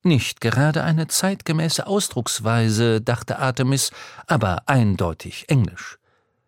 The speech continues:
Woher kann ein ins Zeitmeer verdammter Dämon Englisch?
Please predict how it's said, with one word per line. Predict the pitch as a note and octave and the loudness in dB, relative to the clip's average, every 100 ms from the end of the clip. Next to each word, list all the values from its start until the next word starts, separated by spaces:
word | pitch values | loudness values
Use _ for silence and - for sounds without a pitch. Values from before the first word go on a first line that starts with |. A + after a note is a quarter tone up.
| _ _ - | _ _ -16
Woher | - F2 A2+ F#2+ G2+ A#2+ | -6 0 0 2 0 0
kann | - - B2 - | -4 0 0 0
ein | F#2+ G2+ | 0 0
ins | C#3 A2+ G2 - | 0 0 0 -2
Zeitmeer | - - G#2 C3 F3 - E2+ F2+ F2 B2 D3 | -4 -4 -2 -2 -4 -6 -4 0 2 0 0
verdammter | A#2+ G#2 A#2+ C3 - C#3+ | -4 -2 -2 -2 0 -2
Dämon | F2+ F2 D#2+ E2 G2 A2+ A2+ | 0 -2 -2 0 2 0 0
Englisch? | F3+ A#3 D4+ C3 G2 - | -2 -2 0 0 -2 -6